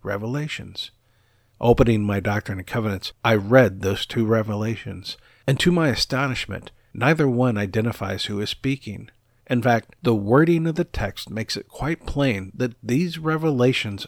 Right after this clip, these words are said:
are not even attempting to read as the very words of God, but instead the words of a man simply declaring what he supposedly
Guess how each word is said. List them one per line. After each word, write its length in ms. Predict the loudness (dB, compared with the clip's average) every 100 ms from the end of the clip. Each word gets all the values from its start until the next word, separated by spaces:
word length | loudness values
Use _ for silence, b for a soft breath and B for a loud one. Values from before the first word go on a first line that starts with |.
| -6
are 140 | -4
not 280 | -2 -2 -4
even 420 | -6 -4 -2 -4 -6
attempting 840 | -10 -10 _ -2 0 0 -4 -8 -6
to 120 | -6
read 540 | -2 2 2 0 -6 -16 -4
as 240 | -2 -2
the 160 | -2 -4
very 500 | -2 0 2 0 -4 0
words 640 | 2 4 0 -6 -8 -10 -10
of 180 | -12 -4
God, 460 | -2 -2 -8 -18 _ _ -2
but 140 | -2
instead 560 | 0 0 4 4 4 0
the 100 | 0
words 400 | 2 0 0 -4
of 80 |
a 80 | -4
man 340 | -2 -2 -4 -4
simply 460 | -2 -2 0 0
declaring 560 | 0 -2 -2 0 -2 -6 _ -4
what 180 | -2
he 100 | 0
supposedly 920 | 0 0 0 2 2 0 -4 -6 -8